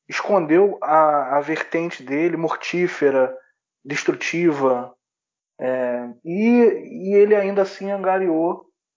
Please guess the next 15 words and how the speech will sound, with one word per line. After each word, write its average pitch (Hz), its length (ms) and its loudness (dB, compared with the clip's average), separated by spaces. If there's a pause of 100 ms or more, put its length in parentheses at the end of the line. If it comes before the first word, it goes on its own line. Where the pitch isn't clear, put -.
(160)
através 170 640 2
do 214 180 0
ódio, 151 440 2 (1000)
e 156 320 -8
é 160 80 -4
importante 190 540 -4
a 180 40 -2
gente 180 200 -6
entender 156 340 -4
isso, 147 480 -6
o 156 180 4
ódio 170 400 2
historicamente, 160 920 -4
o 139 100 -2
ódio 151 360 0